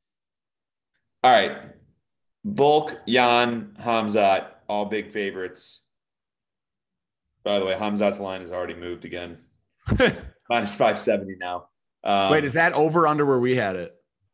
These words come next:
Speaker 1: It's slightly higher. You had a ding, ding, ding at
Speaker 2: Five fifty.
Speaker 1: five fifty.
Speaker 2: Yeah.
Speaker 1: We, we won't take that away from you. That's a minus one fifty-seven parlay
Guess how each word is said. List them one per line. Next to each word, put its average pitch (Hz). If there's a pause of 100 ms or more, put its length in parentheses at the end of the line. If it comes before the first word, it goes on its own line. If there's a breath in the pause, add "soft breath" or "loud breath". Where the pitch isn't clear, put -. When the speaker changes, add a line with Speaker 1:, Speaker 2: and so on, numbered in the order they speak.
(300)
Speaker 1:
It's 104
slightly 101
higher. 95
You 98
had 98
a 90
ding, 92
ding, -
ding 87
at 85
Speaker 2:
Five 117
fifty. 110
Speaker 1:
five 87
fifty. - (300)
Speaker 2:
Yeah. 95
Speaker 1:
We, 127
we 156
won't 147
take 120
that 107
away 95
from 85
you. 78 (1500)
That's 127
a 127
minus 120
one 110
fifty-seven 101 (800)
parlay 90